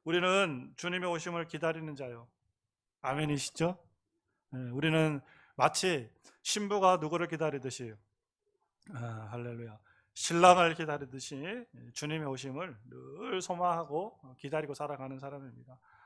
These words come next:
"아유, 목사님, 나는 이 땅이 너무 좋은데요" 하시는 분들이 있으면은 아직 신앙이 깊이 들지 않은 거예요.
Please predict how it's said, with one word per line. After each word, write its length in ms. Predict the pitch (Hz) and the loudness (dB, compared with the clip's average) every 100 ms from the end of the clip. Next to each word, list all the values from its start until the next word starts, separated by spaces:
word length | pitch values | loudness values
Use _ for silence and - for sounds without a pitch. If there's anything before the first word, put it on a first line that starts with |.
| _ _ - | _ _ 2
"아유, 140 | 165 | 4
목사님, 400 | 160 156 165 156 | 4 2 0 0
나는 220 | 156 160 | 0 -2
이 100 | 156 | -4
땅이 240 | - 160 156 | -6 -4 -4
너무 220 | 156 156 | -4 -4
좋은데요" 760 | 156 147 147 147 143 143 139 131 | -6 -6 -6 -4 -4 -6 -8 -8
하시는 280 | 165 196 175 | -8 -6 -8
분들이 240 | 160 139 - | -10 -10 -10
있으면은 540 | 143 - 156 139 170 - - - - - _ | -10 -10 -12 -10 -10 -12 -20 -20 -20 -20 _
아직 420 | 156 139 151 240 - - 123 131 | -6 -4 -6 -6 -12 -20 -20 -14
신앙이 520 | - 165 160 156 131 | -8 -4 -4 -4 -10
깊이 280 | 151 160 147 | -14 -16 -14
들지 300 | 131 131 139 | -14 -14 -14
않은 260 | 117 131 | -14 -18
거예요. 180 | 127 120 | -20 -20